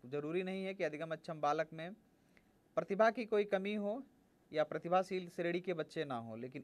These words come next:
एक एरिया में कमज़ोर होने के कारण वह जो है उनका पूरा performance प्रभावित हो सकता है या हो जाता है। अधिगम अक्षमता के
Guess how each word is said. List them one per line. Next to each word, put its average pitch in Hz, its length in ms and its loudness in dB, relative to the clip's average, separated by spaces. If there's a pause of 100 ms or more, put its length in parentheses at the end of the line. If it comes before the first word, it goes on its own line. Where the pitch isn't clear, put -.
एक 214 260 4
एरिया 190 360 0
में 190 120 -4
कमज़ोर 170 360 -2
होने 160 320 -6
के 156 160 -6
कारण 147 380 0 (500)
वह 160 180 2
जो 160 160 -6
है 160 80 -6
उनका 147 220 -4
पूरा 170 280 4
performance 143 580 -4 (340)
प्रभावित 156 440 -4
हो 117 100 -12
सकता 117 300 -12
है 123 180 -10
या 131 80 -6
हो 123 160 -10
जाता - 300 -16
है। 104 200 -20 (1400)
अधिगम 135 300 -12
अक्षमता 147 420 -10
के 139 420 -8